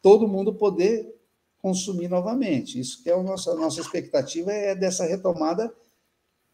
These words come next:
garantida, vamos dizer assim, que uma to-, uma retomada que não quebre a expectativa novamente, sabe? E em função da, da eleição, eu imagino assim, ó, em função da eleição presidencial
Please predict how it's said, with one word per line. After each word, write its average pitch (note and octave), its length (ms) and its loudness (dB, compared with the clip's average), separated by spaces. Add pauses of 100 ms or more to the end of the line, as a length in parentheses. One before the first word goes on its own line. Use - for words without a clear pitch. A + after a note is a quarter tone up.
(240)
garantida, E3+ 800 6
vamos C3 220 2
dizer B2 80 -2
assim, B2 180 -4
que B2+ 80 -8
uma F3 160 -4
to-, F3+ 220 0
uma E3 160 0
retomada E3 500 0
que F3 160 -6
não F#3 320 -4 (160)
quebre F3+ 600 4 (920)
a D3 40 -2
expectativa D3+ 720 -2
novamente, D#3+ 580 -2
sabe? A#2 380 -6
E B2+ 480 -2
em B2+ 60 -6
função D3+ 460 -2
da, B2 220 0
da A2 180 -2
eleição, A2 640 -4
eu A2+ 100 -4
imagino A2+ 420 -6
assim, - 280 -12
ó, F#2 100 -14
em G#2 120 -18
função C3 400 -8
da B2 100 -2
eleição A#2 380 -6
presidencial G2+ 960 -6